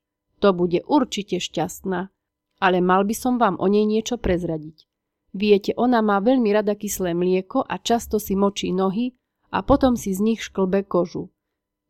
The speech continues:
Len aby ste vedeli. Jakub prekonáva pocit zvracania, keď si predstaví Slížikovu, ako vylieva vodu z lavóra pri ich plote. A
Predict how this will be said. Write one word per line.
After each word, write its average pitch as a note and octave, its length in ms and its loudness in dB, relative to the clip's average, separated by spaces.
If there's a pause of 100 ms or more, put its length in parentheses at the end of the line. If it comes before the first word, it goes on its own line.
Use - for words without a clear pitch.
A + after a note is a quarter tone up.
(100)
Len C#4+ 200 6
aby A3 200 0
ste G3 240 -2
vedeli. D#3+ 440 -4 (600)
Jakub A3+ 400 0
prekonáva G#3 560 0
pocit G3+ 320 -4
zvracania, E3+ 680 -4 (440)
keď A#3 160 0
si A#3 80 0
predstaví G#3 520 0
Slížikovu, G#3 600 -2
ako F#3 240 -2
vylieva G#3 400 2
vodu F3+ 240 -2
z F3 80 -6
lavóra G3 400 2
pri F#3+ 320 -4
ich - 80 -20
plote. F#3 480 -6 (500)
A G3+ 80 -2